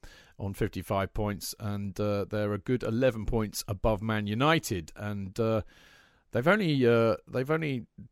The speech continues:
lost one game and, and drawn one game, uh, and the rest they've all won. So, uh, you know, we're doing well. So we're all pretty hopeful of getting a back-to-back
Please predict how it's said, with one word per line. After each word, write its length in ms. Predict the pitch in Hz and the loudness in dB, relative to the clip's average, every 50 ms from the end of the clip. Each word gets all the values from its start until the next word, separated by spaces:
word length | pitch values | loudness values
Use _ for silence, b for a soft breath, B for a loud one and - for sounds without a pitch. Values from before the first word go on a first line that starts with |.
| - 120 | -10 -6
lost 480 | 113 120 120 131 156 147 113 - - | -2 2 6 8 8 8 6 2 -8
one 420 | 110 107 110 131 147 156 139 120 113 | -10 -8 -4 -2 0 0 0 -2 -2
game 520 | 104 127 127 120 101 87 85 92 87 85 - | 0 0 0 0 0 -2 -4 -6 -10 -10 -8
and, 260 | 117 113 110 107 101 - - | -6 -4 -4 -6 -6 -6 -6
and 200 | 107 107 104 95 | -6 -6 -6 -4
drawn 420 | 107 110 123 123 117 110 101 90 | -2 -2 -2 0 0 -2 -4 -6
one 460 | - - 92 92 90 87 90 90 87 - _ - 95 | -8 -8 -8 -8 -6 -6 -8 -8 -10 -14 _ -14 -8
game, 440 | 101 98 92 92 95 92 90 87 - _ - | -6 -6 -6 -6 -8 -8 -10 -10 -12 _ -12
uh, 220 | 110 101 95 92 - | -12 -10 -10 -10 -10
and 120 | 98 98 98 | -10 -8 -6
the 60 | 101 | -4
rest 240 | 107 110 104 - - | -4 -4 -4 -4 -4
they've 160 | 107 107 107 | -2 -2 0
all 160 | 123 120 117 | 0 0 0
won. 300 | 110 120 135 117 95 87 | 0 0 0 0 0 -2
So, 520 | 82 - 131 123 120 123 123 139 139 135 - | -4 -2 2 2 4 4 4 4 4 4 4
uh, 20 | |
you 120 | - 151 156 | 2 2 2
know, 200 | 131 110 110 131 | 2 2 2 2
we're 160 | 147 160 151 | 4 2 2
doing 320 | - 160 147 139 127 117 117 | 6 6 6 6 6 6 2
well. 240 | 110 104 110 120 | 2 2 2 0
So 200 | 113 - - 127 | 0 2 2 2
we're 300 | 123 135 143 143 156 165 | 6 8 8 10 12 12
all 360 | 190 196 208 202 196 180 - b b b b b b b b - | 12 12 12 12 12 10 6 b b b b b b b b 2
pretty 440 | - 220 240 - - 240 226 226 214 | 6 6 6 6 6 4 4 4 4
hopeful 680 | 151 165 165 170 165 - - - 147 151 156 160 - - | 6 8 8 8 6 4 0 2 4 4 4 4 2 2
of 280 | 120 120 120 117 104 | 2 2 2 2 0
getting 280 | - 117 107 110 107 107 | 0 0 0 0 0 0
a 120 | 104 104 | -2 -2
back-to-back 800 | - - 107 107 - - - 107 82 104 98 95 - - - | 0 0 0 0 0 -2 -6 -4 -2 0 0 0 -2 -4 -8